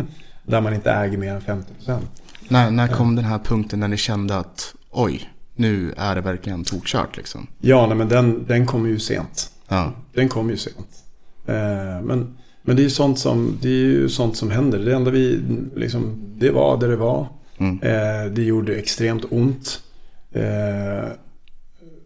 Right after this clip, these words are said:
Speaker 1: Anders gjorde ett enormt jobb i kommunikationen, tycker jag. Jag tyckte vi stod upp och berättade vad,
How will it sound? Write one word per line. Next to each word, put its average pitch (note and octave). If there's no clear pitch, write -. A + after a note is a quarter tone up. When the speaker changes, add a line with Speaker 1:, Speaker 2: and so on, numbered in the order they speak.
Speaker 1:
Anders A#2
gjorde A#2
ett -
enormt A#2+
jobb A#2
i A2+
kommunikationen, B2
tycker B2
jag. B2
Jag A#2
tyckte A#2+
vi A2+
stod A#2
upp A#2
och G#2+
berättade G#2+
vad, G#2+